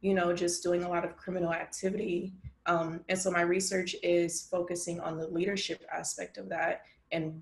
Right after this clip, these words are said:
what leaderships, what leaders are or are not doing to help them transition just a little smoothly or,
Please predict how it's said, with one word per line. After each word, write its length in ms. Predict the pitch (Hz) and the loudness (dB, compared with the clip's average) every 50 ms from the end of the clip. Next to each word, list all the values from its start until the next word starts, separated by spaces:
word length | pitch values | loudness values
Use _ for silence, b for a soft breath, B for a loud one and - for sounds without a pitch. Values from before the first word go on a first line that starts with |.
| 185 190 | -10 -2
what 340 | 180 175 180 185 180 - 175 | 2 4 6 6 4 4 2
leaderships, 760 | 175 175 175 175 175 175 - 175 170 175 - - - - - - - - _ _ _ _ | 0 2 2 2 0 0 0 -2 -2 -2 -4 -6 -6 -8 -10 -16 -20 -20 _ _ _ _
what 260 | - 202 202 202 190 202 | -4 0 0 0 0 0
leaders 500 | 202 208 208 208 190 185 185 180 - - - - | -2 -2 0 2 2 2 2 0 -2 -6 -6 -4
are 340 | - 180 180 180 175 175 175 | -4 0 4 4 4 4 4
or 160 | - 175 170 - | 4 2 2 2
are 180 | 165 170 165 165 | 2 0 0 0
not 320 | 165 160 160 165 165 170 | -2 -4 -4 -6 -6 -4
doing 460 | 165 165 160 160 165 165 156 165 185 - b b - | -2 -2 -2 -2 -2 -6 -6 -8 -10 -12 b b -2
to 100 | - 180 | -2 0
help 260 | 185 165 - - - | 0 0 -2 -2 -4
them 140 | - 175 180 | -6 -6 -4
transition 880 | 190 - 170 175 165 - - 170 165 - - - - - - - - - - _ | -4 -4 -4 -4 -4 -4 -4 -4 -4 -4 -6 -8 -8 -10 -10 -12 -16 -18 -16 _
just 180 | - - - - | -10 -8 -6 -4
a 40 | 175 | -4
little 240 | 185 - - 87 - | -2 -2 -2 -2 -2
smoothly 720 | - - - 196 202 190 180 175 175 - - 175 - 190 | -2 -2 -4 -4 -4 -4 -4 -4 -4 -4 -4 -4 -4 -2
or, 300 | 185 175 - - - - | -2 -2 -2 -4 -4 -8